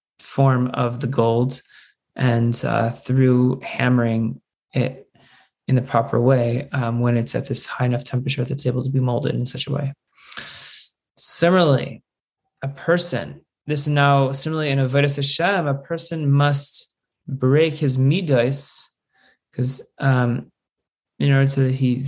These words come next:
nullifies his midos, uh, mitzurasin from the, from their form, because if the midos, let's say someone, um, is hammering out the menorah, but they mess up hammering out the shape of one of the branches of the menorah,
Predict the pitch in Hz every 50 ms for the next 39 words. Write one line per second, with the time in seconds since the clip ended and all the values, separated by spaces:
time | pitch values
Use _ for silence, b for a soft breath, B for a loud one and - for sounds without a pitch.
0 | - - - 139 135 131 127 139 165 170 139 139 - 123 123 123 120 117 135 135
1 | - - - - - _ _ b b b b b b b b b b b _ _
2 | _ _ _ - - - 131 127 127 127 135 135 135 143 160 175 170 151 143 139
3 | 143 - - - - _ _ _ _ - 143 131 123 120 120 120 120 117 120 123
4 | - - 147 139 139 - - 135 135 151 165 - - - 143 139 - 131 127 127
5 | 120 120 117 120 127 - 135 131 127 123 120 120 120 - - - - _ - -
6 | - 180 170 139 - 127 123 117 - 127 120 120 123 - - _ _ 135 135 127
7 | 127 131 147 156 147 139 123 123 123 - - - - B B B B B B B
8 | B 135 135 139 - - 147 135 127 127 131 - 147 139 135 131 127 127 123 -
9 | - 135 131 123 117 117 117 117 120 117 139 - _ - - - - - _ _
10 | _ - - - - - - - 139 139 135 131 123 120 123 - 120 117 120 127
11 | 143 139 123 113 120 - 113 107 - - 117 117 117 120 123 131 - - 117 123
12 | 120 - - - - _ b b b b b b _ - - - 127 131 123 120
13 | 117 117 117 117 - 120 - - - 131 123 123 120 113 120 - 127 117 117 117
14 | 110 123 113 - 117 113 120 123 - 120 113 117 113 117 117 131 147 151 131 120
15 | 120 131 143 139